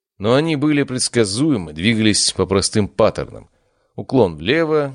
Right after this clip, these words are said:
удар снизу вверх, разворот, горизонтально рассекающий, взмах. Ледяной меч оставлял за собой морозный след, замораживая пепельных на месте. Они превращались в статуи, которые рассыпались от малейшего прикосновения.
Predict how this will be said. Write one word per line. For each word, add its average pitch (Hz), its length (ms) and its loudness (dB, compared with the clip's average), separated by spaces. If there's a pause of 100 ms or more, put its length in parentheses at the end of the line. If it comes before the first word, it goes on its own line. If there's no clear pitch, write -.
(120)
удар 78 320 0
снизу 78 360 -4
вверх, 127 380 2
разворот, 92 540 0
горизонтально 90 640 0
рассекающий, 113 1040 0 (180)
взмах. - 760 -12 (360)
Ледяной 98 420 0
меч 104 240 2
оставлял 92 480 2
за 95 80 0
собой 92 380 0
морозный 92 420 0
след, 92 460 0
замораживая 80 640 0
пепельных 95 580 0
на 92 120 2
месте. - 480 -6 (420)
Они 151 200 2
превращались 143 640 0
в - 40 -4
статуи, 160 440 2
которые 92 420 0
рассыпались 113 720 0
от 95 140 -8
малейшего 87 480 0
прикосновения. 65 840 -6